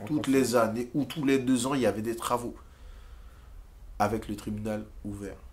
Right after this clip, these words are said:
Speaker 2: Donc aujourd'hui, on a un syndicat U T G Justice qui est au combat et qui subit une répression frontale de
Speaker 1: Mmh.
Speaker 2: la part de leur hiérarchie.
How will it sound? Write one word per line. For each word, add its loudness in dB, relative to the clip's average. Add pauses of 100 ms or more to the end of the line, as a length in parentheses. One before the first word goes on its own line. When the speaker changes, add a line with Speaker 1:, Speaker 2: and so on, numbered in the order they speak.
(2500)
Speaker 2:
Donc -6
aujourd'hui, -2
on -4
a 0
un 2
syndicat 0
U 0
T 0
G -2 (300)
Justice -4 (1300)
qui -2
est 4
au 8
combat 6 (640)
et -4
qui -10
subit -4
une -4
répression -2
frontale -4 (760)
de -4
Speaker 1:
Mmh. 0
Speaker 2:
la 2
part 2
de -2
leur -4
hiérarchie. -4